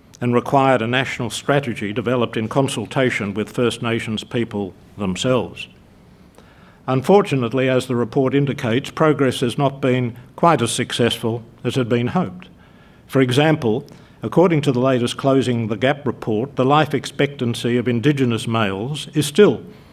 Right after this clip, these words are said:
nearly nine years less than non-Indigenous males, while the gap for Indigenous females is nearly eight years.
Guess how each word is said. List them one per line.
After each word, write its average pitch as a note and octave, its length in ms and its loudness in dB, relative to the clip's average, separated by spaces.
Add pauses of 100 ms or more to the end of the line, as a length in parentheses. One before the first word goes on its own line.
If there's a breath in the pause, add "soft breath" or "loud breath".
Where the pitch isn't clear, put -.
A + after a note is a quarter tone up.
(160 loud breath)
nearly B2 240 4
nine C3 360 4
years A#2 460 4
less A#2 260 0
than B2+ 180 -2
non-Indigenous G#2+ 760 -2
males, F2 460 -10 (500 loud breath)
while A#2 340 4
the A#2 100 2
gap C3+ 260 2
for B2+ 120 0
Indigenous A#2 500 0
females A2 580 -2
is A2 100 -4
nearly A#2 300 -2
eight D3 240 -2
years. - 400 -8